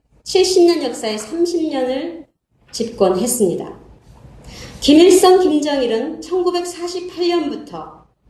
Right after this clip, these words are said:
오늘 현재 삼십 대 초반 김정은까지 칠십 년간이고 언제까지일지 모릅니다. 교과서에 삽입되어 있는 사진들은 많은 것을 암시하고 함축한 이미지 교육 방법입니다.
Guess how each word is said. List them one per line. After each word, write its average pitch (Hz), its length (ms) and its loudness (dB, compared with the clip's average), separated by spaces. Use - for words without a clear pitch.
오늘 285 400 8
현재 247 600 0
삼십 320 520 -4
대 269 200 0
초반 208 460 -4
김정은까지 220 1200 -4
칠십 359 500 4
년간이고 226 880 -4
언제까지일지 202 1300 2
모릅니다. 151 600 -6
교과서에 247 540 6
삽입되어 254 480 -2
있는 214 200 0
사진들은 190 840 -8
많은 233 380 -2
것을 247 280 -2
암시하고 185 880 -6
함축한 294 720 -2
이미지 269 440 -2
교육 220 280 0
방법입니다. 175 840 -8